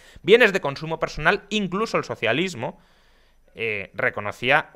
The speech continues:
un derecho de propiedad privada. ¿Por qué? Porque se entiende que la gente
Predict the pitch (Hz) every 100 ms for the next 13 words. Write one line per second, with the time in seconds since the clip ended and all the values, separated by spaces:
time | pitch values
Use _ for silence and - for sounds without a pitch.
0 | - 123 139 135 127 131 131 - 131 110
1 | 120 - 143 151 208 - - 127 123 175
2 | 175 117 - 113 110 147 156 147 185 226
3 | _ _ - 117 98 - 117 107 180 -